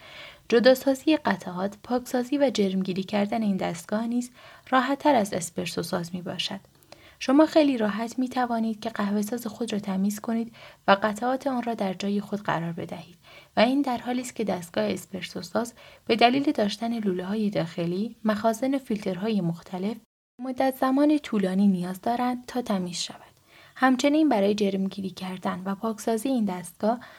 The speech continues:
باید روش‌ها و مواد مختلفی به کار گرفت. آسیاب کردن دانه‌های قهوه.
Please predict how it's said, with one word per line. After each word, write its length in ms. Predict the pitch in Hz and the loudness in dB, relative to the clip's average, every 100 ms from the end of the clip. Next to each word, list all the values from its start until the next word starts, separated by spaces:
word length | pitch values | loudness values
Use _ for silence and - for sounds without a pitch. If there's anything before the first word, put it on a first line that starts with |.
| - | 0
باید 380 | - 226 269 277 | 6 6 6 2
روش‌ها 480 | 220 190 185 - 233 | -2 0 -4 -4 0
و 80 | 220 | 0
مواد 340 | 190 180 190 202 | 0 -2 -4 -2
مختلفی 720 | 185 185 - 196 220 233 175 | -2 -6 -6 0 0 0 -6
به 120 | 170 | -6
کار 220 | - - | -8 -10
گرفت. 580 | - - - - - - _ _ _ _ _ _ _ | -8 -10 -12 -16 -20 -20 _ _ _ _ _ _ _
آسیاب 460 | 226 240 - 277 277 | 6 6 4 0 2
کردن 360 | 277 262 285 294 | -2 0 2 0
دانه‌های 640 | 285 208 180 190 208 220 214 | 0 -2 -2 -2 -2 0 2
قهوه. 360 | 170 - - | 0 -2 -14